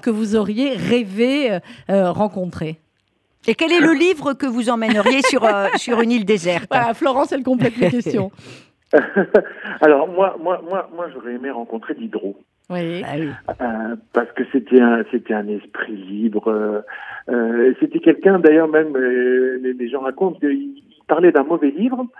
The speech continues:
Speaker 3: Euh, donc, euh, il exposait, euh, l'idée de départ et après, il improvisait.
Speaker 2: Hmm.
Speaker 3: Et puis, il racontait un livre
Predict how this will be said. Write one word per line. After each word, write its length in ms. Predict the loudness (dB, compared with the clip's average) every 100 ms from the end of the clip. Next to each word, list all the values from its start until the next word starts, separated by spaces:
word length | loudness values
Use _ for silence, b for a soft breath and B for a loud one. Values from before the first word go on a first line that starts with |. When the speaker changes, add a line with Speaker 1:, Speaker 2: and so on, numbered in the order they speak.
| B B B
Speaker 3:
Euh, 480 | 0 2 4 4 2 -2 -8 -10 -14 -18 B B -6
donc, 220 | 0 2 4
euh, 420 | 6 6 4 0 -8 -12 -16 -20 -16 -14 -10
il 800 | -10 -8 -6 -6 -6 -4 0 2
exposait, 600 | 2 2 2 4 6 6
euh, 560 | 6 2 0 -2 -2 -8 -16
l'idée 280 | 0 2
de 180 | 4 4
départ 380 | 4 6 4 2 -2 -2
et 40 |
après, 240 | -2 2 2
il 60 |
improvisait. 680 | 2 -2 -10 -12 -4 -2 -2 -8 -16
Speaker 2:
Hmm. 140 | -16 -16 B B -2
Speaker 3:
Et 180 | 2 2
puis, 380 | 0 -6 -6 -4
il 100 | -2
racontait 400 | -2 -2 -4 -2
un 100 | -2
livre 520 | -2 -4 0 2 2